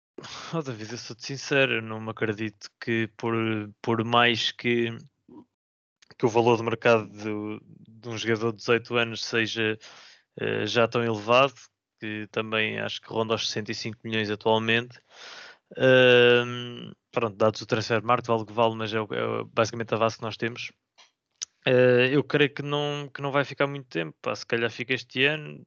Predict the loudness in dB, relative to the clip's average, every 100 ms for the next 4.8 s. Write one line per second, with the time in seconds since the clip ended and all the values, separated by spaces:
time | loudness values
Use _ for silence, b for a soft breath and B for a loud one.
0 | _ _ 2 2 4 -2 0 -4 -4 -6
1 | -4 -6 -4 -4 -2 -2 -2 -2 0 -2
2 | -4 -8 -2 -2 -2 B B B B -10
3 | -6 -2 4 6 6 2 _ -2 0 0
4 | -2 -4 -4 -4 -10 -4 -2 -2